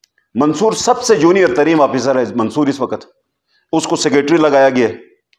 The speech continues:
इसकी अपनी बहन स्टूडेंट है आज भी केआईयू की, फतहुल्ला को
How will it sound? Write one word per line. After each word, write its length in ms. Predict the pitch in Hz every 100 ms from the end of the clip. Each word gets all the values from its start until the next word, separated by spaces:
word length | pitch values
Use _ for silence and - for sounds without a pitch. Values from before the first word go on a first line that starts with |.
| _
इसकी 220 | 127 - 143
अपनी 240 | 147 151
बहन 360 | 131 170 180 - - _ _ _ _ _ _
स्टूडेंट 480 | - 143 170 240 226
है 60 | 196
आज 180 | 180
भी 180 | 147 151 185 - - _ _ _ _ _
केआईयू 300 | 151 151 170 170
की, 160 | 147 143 - _ _ _ _ _ _ _ _ _ _ -
फतहुल्ला 480 | 196 247 233 208 190
को 600 | - 180 220 202 -